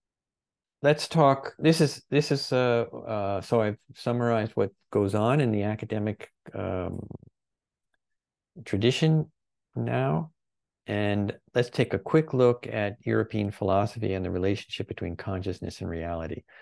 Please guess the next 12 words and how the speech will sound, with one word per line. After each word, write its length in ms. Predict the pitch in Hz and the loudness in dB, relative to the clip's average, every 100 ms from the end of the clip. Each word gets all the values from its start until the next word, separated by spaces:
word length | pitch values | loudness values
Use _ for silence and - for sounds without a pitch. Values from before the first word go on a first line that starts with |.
| - - _ _ _ | -20 -20 _ _ _
So 480 | - 123 120 113 - - | 6 8 8 4 -4 2
Descartes, 680 | 113 - 143 147 156 151 - | 2 4 4 4 4 0 0
uh, 340 | 123 120 117 117 _ _ _ | 4 4 2 -2 _ _ _
is, 320 | 120 110 - - | -2 -2 -4 -6
is 160 | 104 - | -8 -4
famous 420 | - 123 123 113 | 0 2 2 2
for 160 | - | 0
having 280 | 104 104 95 | -2 -2 -2
recognized 880 | 92 117 - 120 117 113 110 110 - | 0 0 0 -4 -2 -2 0 -2 -2
that 200 | 110 98 - _ _ _ _ - | -2 -2 -6 _ _ _ _ -4
there's, 560 | 104 104 101 95 - | 0 2 0 -2 -6
uh, 340 | 98 92 90 | -4 -4 -4